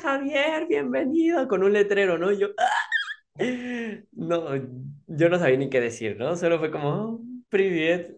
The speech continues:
меня зовут Javier, очень приятно". Como,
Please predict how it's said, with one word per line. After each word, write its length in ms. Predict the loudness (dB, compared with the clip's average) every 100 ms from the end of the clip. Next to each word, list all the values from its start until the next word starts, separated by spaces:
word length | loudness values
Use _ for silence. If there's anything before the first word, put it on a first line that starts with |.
| _
меня 340 | -4 0 2 2
зовут 320 | 0 -2 -6 -2
Javier, 560 | 0 2 0 0 -6 -14 0
очень 420 | 2 2 0 0
приятно". 840 | 2 4 4 2 -2 -4 -6 -10 -16 -18 -20 _ -4
Como, 220 | 0